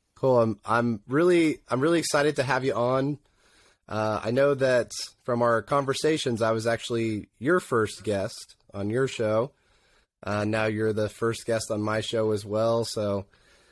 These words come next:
um, I think I've been on your show three times now, and we've had a lot of conversations. So definitely, definitely looking forward to introducing you to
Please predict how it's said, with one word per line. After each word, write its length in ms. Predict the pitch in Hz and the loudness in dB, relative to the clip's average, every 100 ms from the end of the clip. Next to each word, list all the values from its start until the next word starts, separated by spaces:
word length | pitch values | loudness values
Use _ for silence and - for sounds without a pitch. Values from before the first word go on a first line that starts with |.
| _ - | _ -8
um, 240 | 101 104 | -4 -2
I 60 | 107 | 0
think 160 | 165 | 0
I've 140 | 151 135 | 2 4
been 120 | 156 | 4
on 140 | 143 | 4
your 140 | 143 143 | 2 2
show 180 | 156 | 0
three 280 | 139 143 165 | 0 -2 -2
times 420 | 156 139 127 120 | 0 0 2 0
now, 260 | 117 113 151 _ _ - | 0 0 -4 _ _ -6
and 140 | 107 | -4
we've 140 | 110 | -2
had 120 | 110 110 | -2 -2
a 40 | |
lot 180 | 107 110 | 0 0
of 80 | 110 | -2
conversations. 760 | 113 101 - 104 - 101 98 | -4 -6 -4 -4 -4 -6 -6
So 180 | 101 95 | -4 -4
definitely, 640 | 101 98 104 104 104 104 - _ _ - | -4 -4 -2 -2 -2 -4 -8 _ _ -6
definitely 300 | 127 143 139 | 0 2 2
looking 200 | 139 131 | 2 0
forward 300 | 139 131 123 | 2 2 0
to 240 | 123 117 107 | -2 -2 -2
introducing 720 | 131 123 123 127 127 131 120 | -4 -4 -4 -4 -2 -2 -2
you 260 | 120 147 143 - | 0 0 -2 -2
to 360 | 131 123 120 | 0 2 0